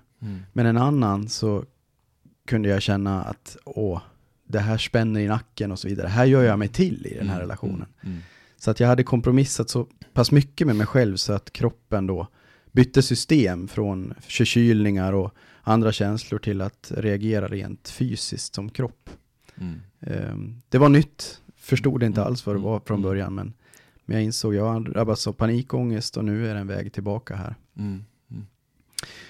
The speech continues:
Speaker 2: Och det tog sin tid.
Speaker 1: Mm. Och det,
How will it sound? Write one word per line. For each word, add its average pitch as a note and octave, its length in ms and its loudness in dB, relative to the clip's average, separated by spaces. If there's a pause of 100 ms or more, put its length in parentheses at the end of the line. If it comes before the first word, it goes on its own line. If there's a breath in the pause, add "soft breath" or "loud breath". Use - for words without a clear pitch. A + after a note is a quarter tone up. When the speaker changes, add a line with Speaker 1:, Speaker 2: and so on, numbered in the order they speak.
(960 loud breath)
Speaker 2:
Och C#3 120 2
det C#3+ 420 8
tog D#3+ 180 2
sin D#3+ 140 4
tid. F2 280 0 (520 loud breath)
Speaker 1:
Mm. G#2 280 -8 (600 loud breath)
Och C3+ 200 2
det, C3+ 500 4